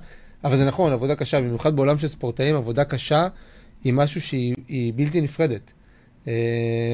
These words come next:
וצריך להבין שעבודה קשה זה לא רק על המגרש באימונים, אלא זה על המגרש, אה, לפני האימון, אחרי האימון, בצד המנטלי, בעוד, אה, בצד של התזונה, בצד של, אה, שינה טובה.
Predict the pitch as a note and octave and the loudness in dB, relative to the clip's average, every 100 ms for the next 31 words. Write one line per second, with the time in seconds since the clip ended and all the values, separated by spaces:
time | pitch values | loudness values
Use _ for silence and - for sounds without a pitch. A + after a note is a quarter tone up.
0 | A2 A#2 E3+ E3+ D3+ E3+ D#3 B2+ C#3+ D3 | -4 -2 0 2 2 2 2 2 0 2
1 | D#3+ C3 C3 D#3 F3 C3+ B2 B2 C3+ B2 | 0 2 4 4 2 0 0 2 0 0
2 | B2+ A#2+ B2+ E3 A3 - - - - - | 0 2 4 4 2 -6 -20 -20 -14 -2
3 | C3 A#2+ C3 B2+ B2 B2 D3+ D3+ C#3+ - | 0 4 4 4 2 4 4 4 0 -8
4 | - B2 A#2+ A#2 A2+ A2+ A2+ A2+ A2+ - | -6 -4 0 0 0 0 -2 -2 -6 -10
5 | - - D#3 D#3+ E3 E3 E3+ - - - | -14 -2 4 6 6 4 2 -6 -20 -20
6 | - - C#3 C3+ C3 C3 C3 C3 - - | -14 0 2 4 4 2 0 -6 -16 -20
7 | - - - _ C3 A#2+ B2+ C3+ C#3+ C#3 | -20 -20 -20 _ -6 0 2 4 4 4
8 | C3 B2+ C3 B2+ - - - E3 A#2+ C3 | 4 4 4 2 -4 -20 -16 -4 0 2
9 | C#3+ D3+ D3+ D3 C3+ B2 - C3+ D3+ D3 | 4 4 4 4 2 0 0 0 2 2
10 | C3+ C#3+ C3+ B2+ B2 A#2+ B2 C3 B2+ D3 | 2 2 4 4 2 0 -2 -2 -2 -2
11 | C3+ C#3 C3+ C3 C3 C3 - - D3 C#3+ | 0 2 2 2 2 -2 -6 -2 2 2
12 | C3+ D3 B2+ C3 B2 | 2 2 2 2 2